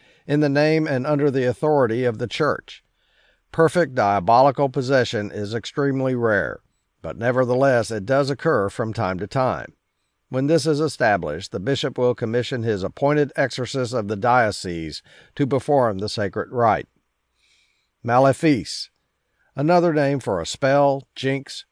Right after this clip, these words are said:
curse, or hoax. Mammon. Aramaic god of wealth and profit.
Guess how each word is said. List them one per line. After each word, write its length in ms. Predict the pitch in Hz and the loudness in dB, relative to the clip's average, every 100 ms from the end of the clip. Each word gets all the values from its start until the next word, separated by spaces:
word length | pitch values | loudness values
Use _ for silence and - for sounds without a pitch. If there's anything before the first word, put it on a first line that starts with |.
| _ | _
curse, 460 | - 160 156 - - _ | -2 0 0 -6 -14 _
or 160 | 151 139 | 0 0
hoax. 600 | 104 107 - - - - _ _ _ _ _ _ _ - | 2 0 -2 -10 -20 -20 _ _ _ _ _ _ _ -2
Mammon. 540 | 110 110 95 69 69 _ _ _ _ _ _ - | 0 2 0 -4 -12 _ _ _ _ _ _ -2
Aramaic 640 | 127 127 113 123 127 120 _ _ | 2 4 4 2 2 0 _ _
god 380 | - 110 110 107 | -2 2 4 2
of 180 | 85 82 | -2 -4
wealth 360 | 101 113 113 _ | 0 0 0 _
and 220 | 110 104 | -10 -8
profit. 400 | - 107 98 - | -2 0 0 -2